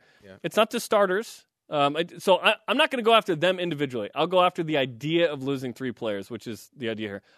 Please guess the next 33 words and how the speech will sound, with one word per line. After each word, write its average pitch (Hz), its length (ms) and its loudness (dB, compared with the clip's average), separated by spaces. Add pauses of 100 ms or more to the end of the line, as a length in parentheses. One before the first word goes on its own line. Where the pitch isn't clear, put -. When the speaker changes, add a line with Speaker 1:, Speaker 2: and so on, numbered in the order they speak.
Speaker 2:
I 147 60 -4
say 196 180 -2
no 190 220 2
deal 170 260 4
because 143 560 0 (100)
this 131 240 -8
is 123 240 -8
to - 120 -14
be 123 100 -2
expected. 95 500 -8 (140)
Bummer 160 200 0
to 151 60 -2
lose 131 220 0
these 104 180 -10
guys, 92 220 -12
though. 92 140 -18 (640)
Speaker 1:
Yeah, 143 440 -4
I 202 60 -6
would 180 100 -8
agree 123 200 -8
with 120 160 -8
you 117 60 -10
there, 113 220 -6
Jerm. 113 380 -10 (140)
I'll, 160 260 -8
I'll 156 160 -4
kinda 135 240 -10
go 107 100 -10
after 104 300 -10
him 101 80 -16
a 95 60 -14
little 98 160 -12
bit. 95 300 -12